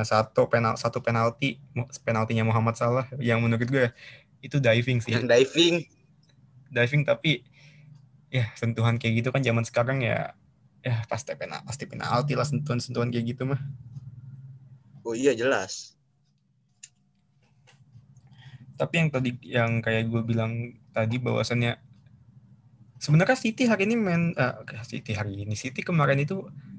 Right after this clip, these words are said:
Speaker 1: garis pertahanannya tinggi banget, parah asli. Itu garis pertahanannya tinggi banget. Main bertahan yang empat empat empat empat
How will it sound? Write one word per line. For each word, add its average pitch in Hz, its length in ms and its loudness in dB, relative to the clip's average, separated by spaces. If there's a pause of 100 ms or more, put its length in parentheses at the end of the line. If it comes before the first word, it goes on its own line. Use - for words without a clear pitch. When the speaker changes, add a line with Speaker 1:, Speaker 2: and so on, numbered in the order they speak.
(140)
Speaker 1:
garis 120 240 0
pertahanannya 131 560 2
tinggi 127 300 2
banget, 139 240 6
parah 113 260 4
asli. 113 480 -4
Itu 135 300 -2 (320)
garis 113 180 -6
pertahanannya 117 640 0
tinggi 117 180 2
banget. 131 240 4 (840)
Main 113 180 2
bertahan 113 320 2
yang 113 140 0
empat - 340 -2
empat - 220 -4
empat - 160 0 (100)
empat - 140 -2